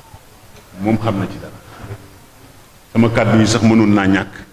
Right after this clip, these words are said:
Ma bàyyi ko moom mu wax ba pare, ma jox ko ni ko tontul ma. Te bu boobaa dañ koy valider. Ca maam ya la woon, sëriñ bi, ñu ngi lay nuyu baax, di la dalal jàmm sa kër kii la. Ak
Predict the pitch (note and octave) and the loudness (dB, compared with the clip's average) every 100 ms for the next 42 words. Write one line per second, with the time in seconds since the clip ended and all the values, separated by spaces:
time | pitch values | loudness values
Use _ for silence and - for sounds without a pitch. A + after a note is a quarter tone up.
0 | - - - - - - - G2+ G#2 G2 | -20 -20 -20 -20 -20 -20 -12 -4 -2 -2
1 | G#2 G2+ G2+ G2+ G#2 G#2+ - A#2 C3 G#2 | -2 0 0 0 0 0 -2 -4 -2 -4
2 | G#2+ G#2 G#2 - G#2 G2+ F#2 G#2+ G2+ G#2+ | -4 -6 -8 -8 -6 -6 -6 -4 -4 0
3 | F#2+ F2+ - - - - - - - - | -2 -2 -10 -20 -20 -20 -20 -20 -20 -20
4 | - A2+ A2 A#2 G#2 G2+ G#2 G2+ G#2+ G#2+ | -12 -8 -4 -2 0 0 -2 -2 -4 -2
5 | G2+ F2 F#2 - - - - - C3+ - | -4 -6 -10 -18 -20 -14 -12 -8 -6 -6
6 | - - - - - - - - - - | -8 -16 -14 -6 -4 -4 -12 -20 -20 -20
7 | - - - - - - - - - B2+ | -20 -20 -20 -20 -20 -20 -20 -20 -8 0
8 | A#2+ A#2 A2 G2 F2+ E2+ D2+ A2+ G#2+ G#2 | 2 4 2 2 -2 -6 -10 -10 -8 -6
9 | G#2 G#2 G2 G2 F#2 - F#2 G2 F#2 F2+ | -4 -2 0 0 0 -2 -6 -4 -6 -6
10 | E2+ D#2 D2+ - - - - - G2+ D#2+ | -8 -10 -14 -16 -18 -14 -14 -12 -12 -14
11 | - - - - - - - - - - | -16 -20 -20 -20 -20 -20 -20 -20 -20 -20
12 | - - - - - | -20 -20 -20 -8 -6